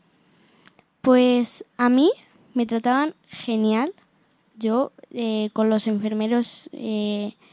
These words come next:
eh, era como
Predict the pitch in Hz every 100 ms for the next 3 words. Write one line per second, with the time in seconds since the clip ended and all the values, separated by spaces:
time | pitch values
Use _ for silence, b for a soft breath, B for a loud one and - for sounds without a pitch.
0 | b b b b b b - 740 - 220
1 | 208 208 208 208 220 254 - 254 233 220
2 | 208 202 202 202 202